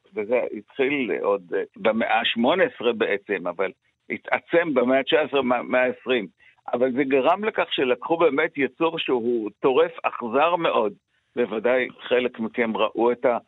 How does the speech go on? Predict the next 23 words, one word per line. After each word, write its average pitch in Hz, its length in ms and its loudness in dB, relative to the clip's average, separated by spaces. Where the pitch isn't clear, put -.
הדובים, 113 460 0
איך 110 200 -2
שהם 113 400 -2
<laughs> - 280 -20
תופסים 143 420 0
את 139 120 -2
הדגים, 123 600 0
את 110 80 -4
דגי 117 220 2
הסלמון, 127 640 0
בזמן 107 420 -2
שהם 107 400 -2
קופצים 131 460 -2
במעלה 110 520 2
הזרם, 117 480 0
והפכו 170 460 0
אותו 196 220 0
ל-, 139 360 -2
לחיית 123 500 0
מחמד 113 560 -2
של 110 460 -4
ילדים. 117 560 -2
עכשיו, 180 380 2